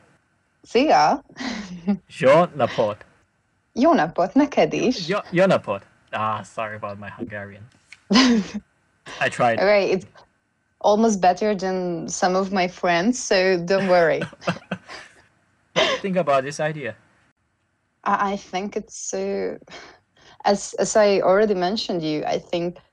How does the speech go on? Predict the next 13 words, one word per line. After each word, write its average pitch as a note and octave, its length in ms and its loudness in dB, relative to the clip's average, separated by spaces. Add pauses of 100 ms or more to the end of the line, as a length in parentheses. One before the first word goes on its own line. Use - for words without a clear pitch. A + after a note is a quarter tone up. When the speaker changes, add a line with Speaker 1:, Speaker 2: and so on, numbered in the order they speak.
(180)
Speaker 1:
you G3 480 -2 (100)
doing, F3 520 0 (600)
uh, D#3 480 2
the E3 140 -4
best. - 460 -4 (260)
I, F3 220 2
I - 20 2
mean, F#3+ 300 2
this F3 240 -4
is A3 280 0
the D#3 640 -2 (200)
greatest, A3 760 0
uh, F3 540 0